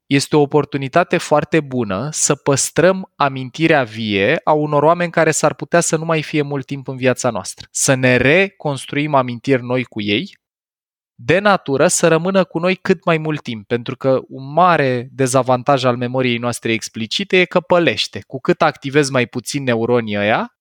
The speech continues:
care țin amintirile închegate și vii, cu atât dispar mai ușor. E ca în, uh, Inside Out, dacă ați văzut desenul animat,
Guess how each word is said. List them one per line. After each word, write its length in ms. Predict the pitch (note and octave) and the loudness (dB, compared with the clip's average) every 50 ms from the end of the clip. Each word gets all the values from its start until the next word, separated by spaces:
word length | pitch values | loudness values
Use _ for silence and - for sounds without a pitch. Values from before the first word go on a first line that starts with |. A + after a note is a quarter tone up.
| _ _ _ _ _ _ | _ _ _ _ _ _
care 240 | - - B2+ B2 B2+ | -4 0 0 0 0
țin 200 | - - - C#3+ | 0 -2 0 0
amintirile 800 | C3+ B2 B2 A#2+ A2 - C3 B2+ B2 A2+ G#2+ A2 G#2 G2+ - _ _ _ _ _ _ _ _ _ _ _ _ _ | 0 0 0 -4 -6 -4 -2 0 0 2 2 2 2 0 -2 _ _ _ _ _ _ _ _ _ _ _ _ _
închegate 600 | - C#3 C3 B2 - A#2+ G#2+ C3 C3+ C3+ - B2 | -10 -8 -6 -2 -2 0 2 2 2 2 0 -2
și 180 | A2+ - - A#2+ | -2 -2 -2 -4
vii, 300 | A2+ D3 G3+ A3+ - _ _ _ _ _ _ _ _ | -4 -4 -4 -6 -6 _ _ _ _ _ _ _ _
cu 100 | - E3+ | -2 -2
atât 240 | D#3+ - - G#3 F#3+ | 0 0 0 -2 -2
dispar 500 | E3+ E3+ F3 - - - - F#3 F3+ E3+ | -2 -2 -2 -2 -2 0 2 2 2 2
mai 140 | E3 E3 | 0 0
ușor. 340 | D#3+ D#3 D#3+ - - C3+ A2+ | 0 -2 -2 -2 -2 -2 0
E 100 | A#2+ C3 | 0 0
ca 160 | C3 - E3+ | 0 2 0
în, 140 | E3 D#3+ D#3 | 0 0 0
uh, 240 | D#3 D3+ D3 C#3+ C#3+ | -4 -4 -4 -4 -4
Inside 440 | D3+ C#3+ - - D3 C3 C3 B2+ B2 | -4 -2 -2 0 0 0 2 2 2
Out, 160 | A2+ G#2 - _ _ | 0 0 -2 _ _
dacă 240 | - A2+ G#2+ - A2 | -4 -4 -2 -2 -2
ați 120 | G#2+ G#2 | -4 -4
văzut 220 | A#2 A2+ A2+ B2 B2 | -6 -8 -8 -6 -4
desenul 400 | B2 A2+ - - B2 A#2 A#2+ A2+ | -4 -4 -2 -2 -4 -2 -2 -2
animat, 540 | G#2+ G#2+ G#2+ G#2+ A#2 C#3 F3 - _ _ | -4 -4 -4 -4 -2 -2 -2 -2 _ _